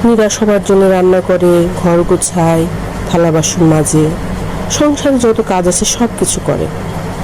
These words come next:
এভাবে দিন যায়। মীরার খুব পড়তে ইচ্ছা করে, সে লুকিয়ে লুকিয়ে তার ভাই বোনদের বইগুলো পড়ে। সে ছিল ভীষণ মেধাবী। তারপর এভাবে দিন যেতে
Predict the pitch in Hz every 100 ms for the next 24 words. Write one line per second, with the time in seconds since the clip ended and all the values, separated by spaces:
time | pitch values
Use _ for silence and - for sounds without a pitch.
0 | - - - 165 160 160 160 160 151 151
1 | 147 156 175 180 196 190 - - 214 202
2 | 180 170 - 165 - 170 156 147 151 -
3 | - - - - - 156 151 - 156 151
4 | 151 147 147 147 151 143 147 147 147 147
5 | 151 143 139 143 - 139 135 - - -
6 | - - - - - - 240 233 208 226
7 | - 254 247 196 156 151 131 139 - -
8 | - - - - - - - - - -
9 | - - - - - - - - - -
10 | - - - - - - - - 180 165
11 | 156 170 151 151 151 156 160 156 151 151
12 | 151